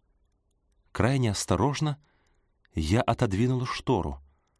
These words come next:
Спорщики стояли возле двери, я могла разглядеть их профиль. Девочка действительно оказалась девочкой.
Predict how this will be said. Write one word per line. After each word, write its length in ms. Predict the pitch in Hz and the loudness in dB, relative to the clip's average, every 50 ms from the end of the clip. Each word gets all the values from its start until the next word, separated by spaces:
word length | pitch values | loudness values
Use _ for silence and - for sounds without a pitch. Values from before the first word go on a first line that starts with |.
| _ _ _ _ _ _ _ _ _ _ _ _ _ _ _ _ _ _ | _ _ _ _ _ _ _ _ _ _ _ _ _ _ _ _ _ _
Спорщики 720 | - - - - - 147 170 - - - 156 151 - 139 | -12 -12 -6 0 2 2 2 2 0 -2 -2 0 0 -2
стояли 460 | - - - 123 113 139 143 139 135 | -2 0 0 0 0 2 0 0 0
возле 380 | 123 113 127 123 107 107 110 | 0 0 0 -2 0 -2 -2
двери, 460 | 107 87 82 98 135 156 165 160 143 - _ _ _ _ _ _ _ _ _ _ _ _ _ _ _ _ _ | -2 -2 0 0 0 0 0 -2 -6 -8 _ _ _ _ _ _ _ _ _ _ _ _ _ _ _ _ _
я 200 | 85 85 110 117 | -2 0 2 4
могла 300 | 123 127 113 117 143 156 | 4 2 2 2 2 2
разглядеть 520 | 151 127 101 98 120 113 104 135 143 - - | 0 -2 0 0 0 0 2 0 0 0 -4
их 140 | 147 - | -6 -6
профиль. 560 | - - - 156 135 98 - - - 67 - - _ _ _ _ _ _ _ _ _ _ _ _ _ _ _ _ _ _ _ _ _ - | -6 -4 -2 -2 -2 -2 -4 -8 -12 -12 -12 -16 _ _ _ _ _ _ _ _ _ _ _ _ _ _ _ _ _ _ _ _ _ -8
Девочка 520 | 71 71 87 113 127 135 - - - 123 | 0 2 2 4 4 2 -2 0 0 2
действительно 600 | 90 87 85 - - 110 131 - 147 120 113 107 | 2 2 -2 0 0 -2 0 0 -2 0 0 -2
оказалась 480 | 92 - 90 80 92 117 117 131 123 120 | 0 0 0 0 0 0 -2 -2 -2 0
девочкой. 480 | 123 90 69 69 - - - 69 - | 0 -2 0 -4 -6 -8 -8 -10 -10